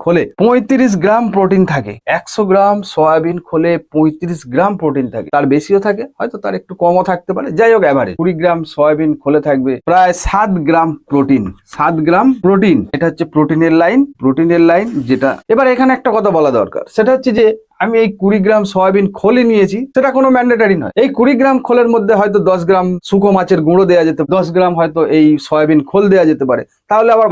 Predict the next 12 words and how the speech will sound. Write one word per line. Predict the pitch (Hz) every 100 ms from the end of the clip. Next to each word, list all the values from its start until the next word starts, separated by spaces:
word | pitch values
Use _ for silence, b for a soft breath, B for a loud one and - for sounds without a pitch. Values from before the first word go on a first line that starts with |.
| -
ভালো | 208 226
ব্যালেন্স | 214 214 208
হবে। | 202 208
কেন? | 254 277
কারণ | 214 233 269 - _ 202
এই | 208
যে | 233 233 226
খোলটা, | 240 240 226 -
সয়াবিন | 220 220 233 226
খোল, | - 214
এটা | 214
হচ্ছে | 208